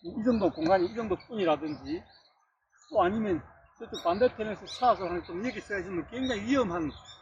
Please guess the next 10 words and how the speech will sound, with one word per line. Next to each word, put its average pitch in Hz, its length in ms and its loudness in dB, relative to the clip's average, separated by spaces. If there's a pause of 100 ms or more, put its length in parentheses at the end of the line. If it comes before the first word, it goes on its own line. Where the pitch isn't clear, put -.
(140)
그런 240 220 0
경우도 170 320 0
있습니다. 147 380 -10 (680)
그런 277 280 2
경우는 180 640 2 (880)
그 147 420 2 (360)
코스의 196 480 6 (880)
상태에 208 440 8
따라서, 208 400 6 (840)
홀의 185 480 12